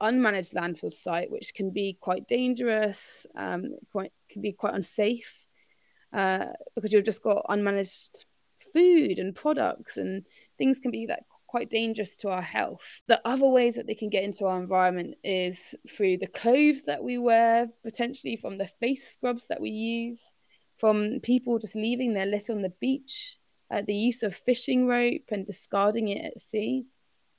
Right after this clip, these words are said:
Uh, someone asked me once, "What's the way that we're gonna fix the prob-, plastic problem?" But there's not one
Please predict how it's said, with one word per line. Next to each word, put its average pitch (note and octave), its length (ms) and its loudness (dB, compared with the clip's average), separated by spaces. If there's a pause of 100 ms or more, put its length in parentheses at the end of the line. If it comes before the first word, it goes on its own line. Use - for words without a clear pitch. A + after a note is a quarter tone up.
(720)
Uh, B3 120 -2 (200)
someone C4+ 320 2
asked A#3+ 240 4
me A#3 80 2
once, G3+ 260 2
"What's A3 220 -2
the A#3 100 0
way G#3 160 8
that - 120 0
we're G3+ 80 2
gonna F#3 240 -2
fix - 300 -4
the G#3 60 -4
prob-, G3 280 0 (120)
plastic - 400 -8
problem?" G3 500 0
But - 200 -6
there's G3+ 160 -2
not A3 240 6
one F#3+ 540 2